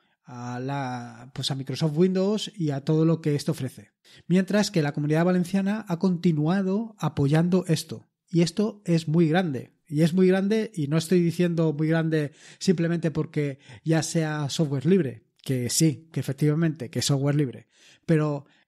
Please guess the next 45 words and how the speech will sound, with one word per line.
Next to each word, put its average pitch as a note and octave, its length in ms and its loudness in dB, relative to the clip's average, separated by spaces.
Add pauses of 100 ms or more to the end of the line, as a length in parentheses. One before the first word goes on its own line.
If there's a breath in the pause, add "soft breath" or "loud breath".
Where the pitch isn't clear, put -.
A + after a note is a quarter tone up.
(180)
hay E3 120 -2
que G3 120 -2
pensar G#3 500 0
o D#3+ 160 -2
hay E3 80 2
que G3 140 2
ir G3 120 2
un F3+ 80 0
poco F3 220 -2
más D#3+ 180 0
allá C#3+ 200 -2
del C#3 160 -4
software, D3 360 -4
de, C#3+ 320 -2
del, C#3+ 520 -4
simplemente E3+ 540 0
el F3+ 60 -4
concepto D#3 340 -2
del C#3+ 80 -4
software C3+ 280 -4
libre. D3 240 -8 (220)
El - 80 -8
software F#3+ 280 2
libre G3+ 420 0
es, F#3+ 360 -2 (400)
eh, C#3 200 -4 (520)
mm, D3 280 -4 (100)
¿cómo E3+ 200 0
te F#3 80 2
digo E3+ 240 4
yo? C#3 360 0
Eh, C#3+ 200 -8 (480)
generación E3 600 2
de E3 80 2
riqueza. C#3 480 -6 (180)
Sí, A3 140 4
sí, A#3 160 2
sí, C4+ 160 0
como C3+ 180 0
lo C#3+ 40 0
estás F#3 220 0
oyendo, C#3 280 -2
generación D#3 520 0
de F#3 60 0
riqueza. C3+ 480 -6